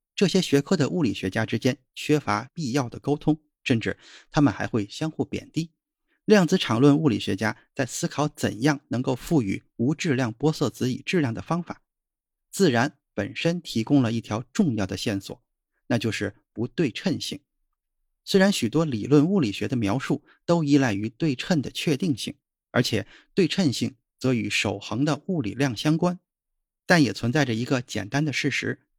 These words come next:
那就是我们赖以生存的自然界在本性上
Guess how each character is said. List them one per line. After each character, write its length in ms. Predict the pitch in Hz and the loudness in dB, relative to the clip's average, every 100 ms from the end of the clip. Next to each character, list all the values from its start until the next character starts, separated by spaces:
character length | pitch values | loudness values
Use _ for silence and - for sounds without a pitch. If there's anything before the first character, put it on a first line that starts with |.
| _ _ _ - | _ _ _ -2
那 120 | 196 | 0
就 120 | 180 | 2
是 140 | 170 127 | 0 -2
我 140 | 110 | -2
们 160 | 104 131 | -2 0
赖 140 | 156 | 0
以 120 | 117 | -2
生 300 | 104 - 185 | -2 -2 -2
存 220 | - 107 | -2 -4
的 100 | 123 | -4
自 220 | 107 - 143 | -4 0 0
然 180 | 98 | 0
界 200 | 113 123 - _ _ | -2 -4 -6 _ _
在 120 | 156 | -4
本 320 | - 104 104 | -2 -4 -4
性 220 | - 180 | -4 -2
上 220 | 135 101 | -2 -4